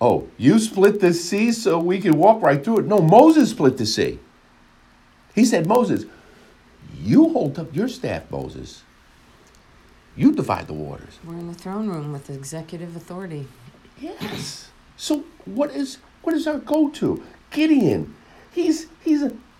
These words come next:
Speaker 1: mighty man of God, mighty man of valor. Gideon, right? He's hiding in the wine press. He's hiding in the wine press. And what is God?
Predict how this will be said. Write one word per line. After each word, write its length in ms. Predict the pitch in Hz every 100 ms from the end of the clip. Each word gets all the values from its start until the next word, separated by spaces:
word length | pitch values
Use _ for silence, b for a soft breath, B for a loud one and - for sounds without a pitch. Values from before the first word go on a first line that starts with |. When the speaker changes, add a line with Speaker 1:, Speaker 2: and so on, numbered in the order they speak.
| -
Speaker 1:
mighty 340 | 78 104 110
man 240 | 110 131
of 100 | 127
God, 300 | 110 185 196
mighty 220 | 98 131 131
man 160 | 160
of 80 | 131
valor. 340 | 135 208 113
Gideon, 400 | 87 123 269 147
right? 240 | 139 190 262 B B 302
He's 180 | 294 -
hiding 540 | - 240 277 269 240
in 80 | 240
the 80 | 233
wine 480 | 220 262 294 311
press. 680 | 269 196 113 78 - - - - _ _ _ _ _ _ _ _ _ _ _ _ - _ - - _ _ - - - - _ - - - - -
He's 200 | 311 311
hiding 380 | 330 339 330
in 60 | 294
the 80 | 285
wine 380 | 285 330 349 320
press. 520 | 196 120 110 - - _ _ _ _ _ -
And 160 | 156 180
what 100 | 262
is 80 |
God? 360 | 226 220 - 196